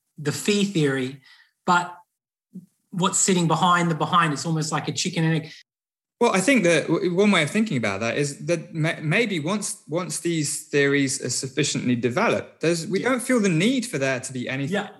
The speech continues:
Speaker 2: behind or underneath or above or next to or, or whatever, that, that it becomes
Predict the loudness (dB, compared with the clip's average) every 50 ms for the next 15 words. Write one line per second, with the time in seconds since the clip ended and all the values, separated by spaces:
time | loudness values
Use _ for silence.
0 | -12 -6 -4 0 0 0 2 2 0 0 0 0 0 -2 -2 -2 -2 -2 -2 -2
1 | -4 -4 -4 -2 -2 -2 -2 -2 -2 -2 0 -2 -2 -4 -4 -6 -6 -6 -6 -10
2 | -10 -8 -6 -6 -4 -4 -6 -4 0 0 2 2 2 2 2 0 0 2 2 2
3 | 2 2 2 0 -2 -4 -6 -16 -20 -20 _ _ -2 -2 -2 -2 -2 -2 -4 -2
4 | -2 -2 -4 -4 0 0 0 2 2 0 -2 -2 -4 -4 -6 -8 -12